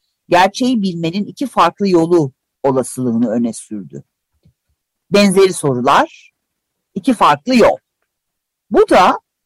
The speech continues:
bilim ve din arasında güvenli bir mesafe sağlamayı vaat eden bir şeye işaret ediyor olabilir. Ve ben bunun adına sekülerleşme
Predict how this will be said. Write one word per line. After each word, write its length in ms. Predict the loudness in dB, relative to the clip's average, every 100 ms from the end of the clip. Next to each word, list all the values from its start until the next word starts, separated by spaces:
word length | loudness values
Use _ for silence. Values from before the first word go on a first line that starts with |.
| _ _
bilim 440 | 0 0 -2 -2
ve 160 | -2 0
din 180 | -2 -2
arasında 640 | 0 0 -2 -6 -6 -4
güvenli 600 | -2 -2 0 0 0 -2
bir 120 | -2
mesafe 540 | -2 -4 -2 -2 -2 -8
sağlamayı 680 | -2 -2 0 -2 -4 -2
vaat 300 | 0 0 -2
eden 360 | -4 -6 -6 -6
bir 200 | -8 -8
şeye 360 | -4 0 0 -2
işaret 560 | -4 0 2 2 0 -4
ediyor 320 | -6 -2 0
olabilir. 880 | 2 2 0 -2 -10 -12 -14 -20 _ _ _ _ _ _ _ _ _ _ _ _ _ -2
Ve 140 | 2
ben 240 | 4 2
bunun 180 | 2 0
adına 380 | 0 -2 0 -2
sekülerleşme 1000 | -2 -4 0 0 0 -2 -4 -4 -4